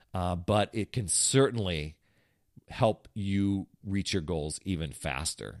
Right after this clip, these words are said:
just combining that, um, to help you progress more quickly. It helps you boost your mental and physical battery too. And speaking of energy,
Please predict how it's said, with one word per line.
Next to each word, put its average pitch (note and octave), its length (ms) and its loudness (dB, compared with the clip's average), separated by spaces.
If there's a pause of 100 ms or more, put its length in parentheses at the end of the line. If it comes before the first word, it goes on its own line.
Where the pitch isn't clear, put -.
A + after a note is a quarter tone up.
just E2 240 -6
combining D2 560 -6
that, A#1 400 -10
um, D2 400 -6
to D#2 240 -6 (160)
help E2+ 200 -6
you D#2+ 60 -4
progress D#2+ 460 -4
more D2+ 160 -6
quickly. A#1+ 540 -8 (200)
It G#2+ 120 -2
helps - 240 2
you F#3 240 0 (200)
boost G#2 320 -4
your F2+ 300 -2
mental E2+ 300 -4
and D2+ 80 -6
physical G2+ 240 -6
battery C2 340 -6
too. A2 240 -4
And F2 80 -6
speaking A#2 280 -6
of D#2+ 100 -4 (240)
energy, F#2 440 -4